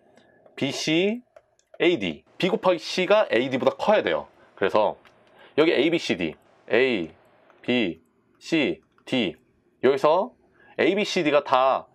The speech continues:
영보다 커야 되는데 일은 영보다 크고 이도 영보다 크고 K도 영보다 커야 된다. K도 영보다 커야 된다. 이 조건을 만들어냈죠.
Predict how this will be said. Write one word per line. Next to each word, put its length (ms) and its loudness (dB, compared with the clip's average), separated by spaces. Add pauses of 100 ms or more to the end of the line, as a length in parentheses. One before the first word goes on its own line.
(100)
영보다 320 2
커야 180 0
되는데 500 0 (380)
일은 260 2
영보다 220 2
크고 420 -2 (160)
이도 300 0
영보다 280 0
크고 440 0
K도 720 2
영보다 560 2
커야 320 4
된다. 720 0 (320)
K도 340 2
영보다 260 4
커야 200 2
된다. 240 2
이 180 -2
조건을 520 0
만들어냈죠. 840 0